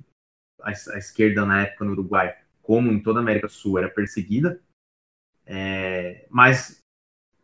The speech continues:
eu não, não consegui encontrar evidências de que os Tupamaros em si eram financiados pelos soviéticos. Assim, é provável, mas eu não consegui encontrar evidências.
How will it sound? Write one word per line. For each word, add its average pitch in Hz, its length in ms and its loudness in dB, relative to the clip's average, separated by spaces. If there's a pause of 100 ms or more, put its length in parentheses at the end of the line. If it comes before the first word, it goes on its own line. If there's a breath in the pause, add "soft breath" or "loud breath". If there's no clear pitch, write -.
eu 143 140 6
não, 220 160 6
não 196 280 6
consegui 190 320 0
encontrar 160 440 4
evidências 139 760 2
de - 140 -6
que 143 280 2
os 151 160 0
Tupamaros 123 640 4
em 123 120 0
si 139 280 2
eram 165 160 4
financiados 156 600 0
pelos 147 280 0
soviéticos. 147 600 0 (420)
Assim, 120 240 0
é - 20 2
provável, 131 880 4 (320)
mas 120 180 2
eu 131 60 4
não 139 80 0
consegui 151 240 0
encontrar 156 380 2
evidências. 131 840 0